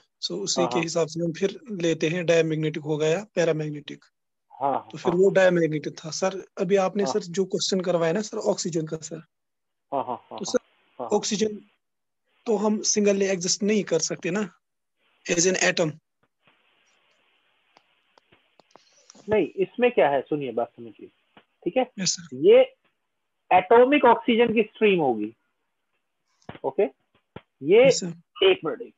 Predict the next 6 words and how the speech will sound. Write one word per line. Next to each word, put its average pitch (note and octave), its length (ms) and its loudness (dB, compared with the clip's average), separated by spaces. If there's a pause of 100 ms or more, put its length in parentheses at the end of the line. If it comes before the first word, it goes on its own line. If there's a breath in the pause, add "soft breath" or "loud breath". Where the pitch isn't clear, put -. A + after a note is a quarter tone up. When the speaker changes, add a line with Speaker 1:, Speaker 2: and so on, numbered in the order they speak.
Speaker 2:
मिनट, - 400 -20 (1080)
कहाँ A2+ 220 -12
गया G#2+ 200 -12
वो? G#3 160 -16 (3000)
Liquid G#3+ 480 4
oxygen, C3 520 2